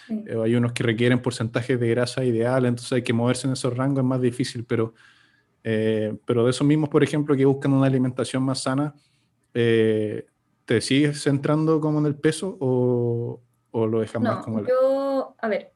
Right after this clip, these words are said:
Speaker 1: yo peso a los pacientes porque a partir del peso saco todos los porcentajes
Speaker 2: Ujú.
Speaker 1: que es con los que me interesa trabajar. Pero, por ejemplo, en la orden de exámenes siempre pongo, o sea, no siempre, ahora último pongo normal,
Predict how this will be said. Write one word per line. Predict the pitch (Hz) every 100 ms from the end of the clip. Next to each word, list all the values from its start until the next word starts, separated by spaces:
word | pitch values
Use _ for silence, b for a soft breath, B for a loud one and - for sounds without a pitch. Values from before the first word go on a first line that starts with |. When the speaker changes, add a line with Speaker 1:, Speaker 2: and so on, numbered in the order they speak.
| -
Speaker 1:
yo | 220 269 277 - _ -
peso | 339 330
a | 269
los | 262
pacientes | 240 - 240 226 285 -
porque | 226 220 214 202 -
a | 214
partir | 214 - 254
del | 254 240
peso | - 285 302
saco | - 269 277 277 269 262 -
todos | 254 277
los | 277
porcentajes | 240 233 226 214 233 226 254 277
Speaker 2:
Ujú. | 143
Speaker 1:
que | 226
es | 220
con | 226
los | 226 220
que | 214
me | 214
interesa | 214 220 220
trabajar. | 202 175 - - - _ B B B B B B _
Pero, | 226 226 226 220 220 214 214
por | 214
ejemplo, | 214 233 226 233 240 226 226 226 226 226
en | 220
la | 220
orden | 254 269
de | 240
exámenes | 240 269 285 311
siempre | 285 285
pongo, | 285 302 311 330 339 339 330 330 320
o | 220
sea, | - 208
no | 214
siempre, | 214 202 196
ahora | 214 233
último | 254 277 285 269
pongo | 247 247 262 254 240 226 214 - -
normal, | 208 214 208 180 -